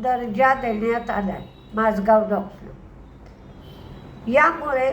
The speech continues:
काही गोष्टींसाठी आणि काही इन्व्हेस्टमेंट करण्यासाठी एक हजार कोटीपर्यंत परवानगी घ्यावी लागत नाही.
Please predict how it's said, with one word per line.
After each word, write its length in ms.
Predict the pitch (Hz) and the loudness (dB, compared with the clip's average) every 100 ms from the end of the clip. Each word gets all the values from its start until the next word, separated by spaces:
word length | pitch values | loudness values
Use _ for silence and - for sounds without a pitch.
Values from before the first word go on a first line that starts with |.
| - - - - - - - | -4 -14 -20 -20 -20 -20 -2
काही 320 | 254 226 311 | 0 2 0
गोष्टींसाठी 1080 | 339 320 247 - 285 269 226 302 277 269 196 - - - - - - - - - | 0 0 -2 -8 -14 -12 -6 0 0 0 -8 -10 -14 -20 -20 -20 -20 -20 -20 -4
आणि 260 | 254 294 285 | -2 -2 -2
काही 380 | 277 247 262 311 - | 0 0 -2 -8 -10
इन्व्हेस्टमेंट 920 | 240 254 294 339 - - 247 254 214 | -12 -2 4 4 2 -8 -4 -4 -6
करण्यासाठी 680 | - 240 247 277 285 240 202 214 | -4 -2 -2 -6 -4 -6 -4 -4
एक 260 | 226 226 233 | -4 -4 0
हजार 320 | 233 247 233 | 0 2 -2
कोटीपर्यंत 1200 | - - 214 208 220 214 - 262 269 262 190 - 160 - - - - - - - - - - - - - - | -4 -10 -8 -4 -4 -4 -2 0 2 -2 -4 -8 -10 -12 -18 -20 -20 -20 -20 -20 -20 -20 -20 -18 -18 -18 2
परवानगी 640 | 254 220 254 285 233 320 | 2 4 0 -2 -4 -6
घ्यावी 460 | 302 254 220 208 202 | -4 -2 0 0 0
लागत 440 | 208 202 202 196 | 0 0 -4 -4
नाही. 260 | 190 160 | -8 -8